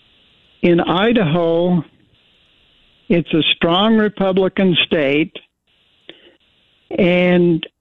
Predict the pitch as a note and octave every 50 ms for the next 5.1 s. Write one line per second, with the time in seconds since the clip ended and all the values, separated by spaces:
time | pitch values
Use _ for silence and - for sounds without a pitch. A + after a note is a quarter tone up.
0 | _ _ _ _ F#3+ F#3+ G#3 A#3 G#3+ B3+ B3+ A#3+ - - G#3+ G3+ G3 - - -
1 | G#3 G3 F#3+ F#3+ G3 F#3+ - - - E3+ E3+ D3 B2+ - E3 D#3+ D#3 D#3 D3+ C3+
2 | C3 C3+ F#3 F#3 G3+ F#3+ G3 F#3+ F#3 F#3+ F3 F3 F3+ F3+ F#3 F3+ - - _ _
3 | _ _ - C3 B2 D#3+ F#3 F#3 F#3+ F#3+ F#3+ F#3 F#3+ G3 - - - E3+ D#3+ D#3+
4 | D#3+ E3+ E3+ F3+ - - - - E3+ E3 D#3+ E3 F3 F#3+ G3+ F#3+ F3 D#3 D3+ D#3
5 | D#3 D#3